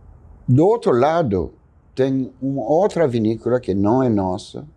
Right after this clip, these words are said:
e é dez vezes menos bom. Por quê? Porque o sol bate no bom lugar, ah, o chão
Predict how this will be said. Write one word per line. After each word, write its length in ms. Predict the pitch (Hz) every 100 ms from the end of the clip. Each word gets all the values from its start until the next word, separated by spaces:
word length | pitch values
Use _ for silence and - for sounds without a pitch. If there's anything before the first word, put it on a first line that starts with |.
| _ _ _ _ _ _ _ _ _ _ _ _ _
e 540 | - 104 113 120 120 -
é 680 | 92 98 104 110 107 104 - _ _ - - - - _ _ _ - - - - - - -
dez 280 | 78 110 113
vezes 480 | 92 92 82 87 85
menos 340 | 90 85 85
bom. 200 | 71 67 - - - - - - - - - - _ - - - - -
Por 220 | - 110 -
quê? 420 | 113 120 131 - - - - - - - - - -
Porque 520 | 101 85 - 95 82 - _ - - - - - - -
o 100 | 98
sol 380 | 98 - 113 107
bate 400 | 98 101 98 104
no 140 | 101 95
bom 180 | 95
lugar, 560 | 92 90 87 85 85 - - - - - - - - - - -
ah, 720 | 85 80 78 69 60 60 - -
o 160 | 98
chão 600 | - - 113 113 104 87